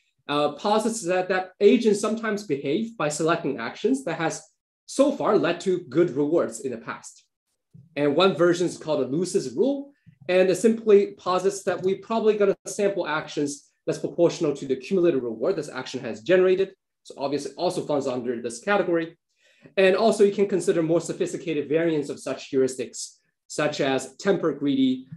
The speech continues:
where you kinda sample the action proportional to some notion of, uh, empirical mean reward, uh, things like that. Now, X P three and U C B are both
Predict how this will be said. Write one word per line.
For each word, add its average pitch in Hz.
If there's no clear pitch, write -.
where 143
you 139
kinda 151
sample 156
the 143
action 135
proportional 135
to -
some 131
notion 135
of, 113
uh, 123
empirical 147
mean 131
reward, 107
uh, -
things 110
like -
that. -
Now, 185
X 185
P 180
three 285
and 160
U 156
C 151
B 233
are 165
both 175